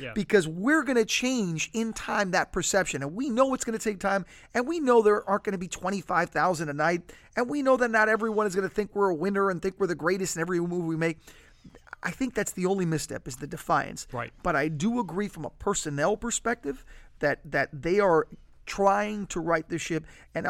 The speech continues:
Speaker 2: and the most important thing, look, we, I, I think all three of us are the same in, in this respect. We're media, but we don't take ourselves too seriously. I don't care what Derek Jeter thinks of me.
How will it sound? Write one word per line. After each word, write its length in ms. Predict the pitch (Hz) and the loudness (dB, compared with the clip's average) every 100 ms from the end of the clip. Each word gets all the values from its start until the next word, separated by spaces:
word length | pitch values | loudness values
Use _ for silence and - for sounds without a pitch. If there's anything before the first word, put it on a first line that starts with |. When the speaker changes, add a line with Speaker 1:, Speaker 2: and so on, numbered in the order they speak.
| - | -4
Speaker 2:
and 140 | 196 185 | -4 -2
the 60 | 180 | 0
most 280 | 269 320 | 0 -2
important 380 | 180 - 196 - | -4 -2 -2 -2
thing, 160 | 127 131 | -8 -8
look, 160 | 135 - | -8 -8
we, 240 | 185 - - | -8 -8 -2
I, 140 | 175 - | -2 -2
I 80 | 196 | -4
think 160 | 220 160 | -4 -2
all 140 | 180 | -4
three 240 | - 180 | -4 -4
of 100 | 170 | -4
us 180 | 143 - | -4 -8
are 40 | - | -8
the 100 | 131 | -8
same 320 | - 151 135 | -6 -6 -6
in, 80 | - | -10
in 120 | 135 | -10
this 200 | 139 143 | -8 -8
respect. 400 | 139 - 123 127 - - - - | -10 -8 -8 -8 -14 -20 -20 -6
We're 120 | 190 202 | 0 0
media, 520 | 185 202 240 240 269 - _ | 0 -2 -2 -4 -6 -14 _
but 80 | 208 | -12
we 120 | 196 | -8
don't 160 | 196 156 | -6 -6
take 200 | - - | -8 -10
ourselves 320 | - - - | -10 -12 -12
too 100 | - | -12
seriously. 560 | 147 - - - - 143 - - - - | -12 -10 -10 -12 -18 -20 -20 -20 -14 0
I 140 | 220 | 2
don't 280 | 240 160 - | 2 -2 -8
care 400 | - 160 160 165 | -10 -4 -2 -2
what 200 | 160 131 | -6 -6
Derek 240 | 165 147 | -6 -6
Jeter 240 | - 160 139 | -6 -8 -8
thinks 300 | - 160 - | -8 -10 -10
of 120 | 165 | -10
me. 240 | 180 196 | -10 -12